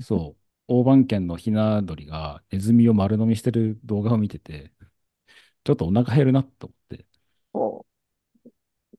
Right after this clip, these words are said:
Speaker 1: だからやっぱりこう、何かをうまそうに食べてる映像を見るっていうのはこう、なんでしょうね。こう、自分のこう、生物的な何かにこう、訴える何-、ものがあるんだろうなっていう。
Speaker 2: なるほどね。
Speaker 1: うん。ちょっと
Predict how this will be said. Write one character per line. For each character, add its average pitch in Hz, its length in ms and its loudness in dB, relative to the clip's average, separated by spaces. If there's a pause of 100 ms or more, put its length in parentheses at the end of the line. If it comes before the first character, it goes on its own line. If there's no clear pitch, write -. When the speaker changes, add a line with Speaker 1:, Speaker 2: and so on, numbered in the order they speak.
(640)
Speaker 1:
だ - 80 -14
か 71 60 -16
ら - 20 -16
や 76 60 -20
っ - 80 -20
ぱ 98 80 -6
り 85 60 -8
こ 85 340 -12
う、 - 20 -20 (300)
何 156 180 -2
か 92 100 -2
を 82 80 -6
う 98 80 -4
ま 127 140 2
そ 175 160 0
う 143 40 4
に 110 100 2
食 95 120 -8
べ 98 80 -4
て 92 100 -12
る 69 200 -14 (380)
映 90 140 -8
像 87 140 -6
を 85 60 -8
見 98 140 -2
る 85 80 -10
っ - 20 -18 (140)
て - 100 -18
い - 40 -16
う - 40 -16
の 67 100 -20
は - 100 -18
こ 69 260 -20
う、 - 80 -20 (520)
な 107 120 -4
ん 92 40 -6
で - 60 -12
し - 40 -20
ょ - 60 -20
う - 20 -20
ね。 78 200 -20
こ - 100 -20
う、 - 20 -16
自 92 120 -10
分 127 240 6
の 135 100 4
こ 117 340 0
う、 - 40 -20
生 131 280 4
物 151 240 -4
的 147 180 -4
な 135 80 2
何 135 260 2
か 80 120 -12
に 69 100 -18
こ - 200 -20
う、 87 40 -16 (200)
訴 135 80 2
え - 20 2
る 98 100 0
何-、 82 220 -6 (140)
も 90 80 -4
の 85 100 -6
が 71 280 -12
あ 113 60 -2
る 139 80 0
ん 104 60 0
だ 69 100 -10
ろ - 140 -18
う - 20 -20
な 73 100 -14
っ - 60 -20 (200)
て - 80 -20
い - 20 -20
う。 - 560 -20
Speaker 2:
な 147 100 -4
る 139 80 -8
ほ 156 140 -14
ど 151 140 -16
ね。 196 220 -6 (500)
Speaker 1:
う - 40 -14
ん。 67 140 -16
ち - 1500 -20
ょ - 20 -18
っ - 40 -20
と 98 100 -20